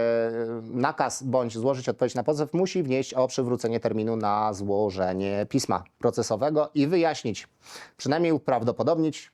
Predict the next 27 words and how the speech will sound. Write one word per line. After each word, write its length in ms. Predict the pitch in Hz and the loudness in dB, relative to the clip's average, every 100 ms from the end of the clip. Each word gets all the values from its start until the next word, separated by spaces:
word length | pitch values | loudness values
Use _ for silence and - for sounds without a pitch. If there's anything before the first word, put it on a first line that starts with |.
| - | -4
przeszkody 480 | 190 - 143 143 | -4 0 0 0
w 380 | 135 107 107 110 113 _ - - - - | -2 -2 0 0 -2 _ -18 -18 -14 -2
niemożności 520 | 131 131 110 101 139 | 2 2 0 0 0
złożenia 520 | 123 104 95 101 120 - _ - _ | 0 0 0 0 -2 -6 _ -20 _
pierwotnej. 580 | 156 151 113 - _ - _ _ - - - - - _ _ | 0 2 0 -2 _ -20 _ _ -18 -16 -16 -18 -20 _ _
No 140 | - 254 | 0 4
dobrze, 340 | 175 101 87 - _ _ _ - | 4 2 -4 -6 _ _ _ -4
ale 680 | 139 156 165 165 165 165 156 - _ _ _ _ _ _ 131 | 0 2 2 2 2 2 0 -6 _ _ _ _ _ _ 0
mamy 360 | 135 151 170 | 2 2 0
też 560 | 170 139 131 - - - _ | 2 0 0 -8 -12 -16 _
gorszą 600 | 127 151 180 - 110 104 | 0 2 2 -2 -4 -2
opcję, 580 | 120 110 - - 123 185 180 | -2 -4 -6 0 2 2 0
czyli 500 | 170 170 180 180 185 _ _ _ | 0 4 4 2 -2 _ _ _
nic 300 | 143 190 196 | 2 2 0
nam 180 | 175 165 | -2 2
nie 120 | 165 | 2
udało 300 | 151 147 147 | 4 4 2
się 120 | 139 135 | 2 -2
przez 240 | - 131 | -4 -2
komornika 600 | 139 127 123 139 135 120 | 0 0 2 0 0 -2
ustalić, 600 | 156 123 - 170 165 151 | -2 -2 0 2 2 2
jesteśmy 500 | 123 - 139 - 131 | -2 0 -2 0 -2
w 60 | - | -2
punkcie 420 | - 135 - 143 | -2 -2 0 0
wyjścia. 380 | 156 156 - 98 | 2 0 -2 -4
Co 180 | - 208 | -2 -2
wtedy? 360 | - 151 101 | 0 -2 -2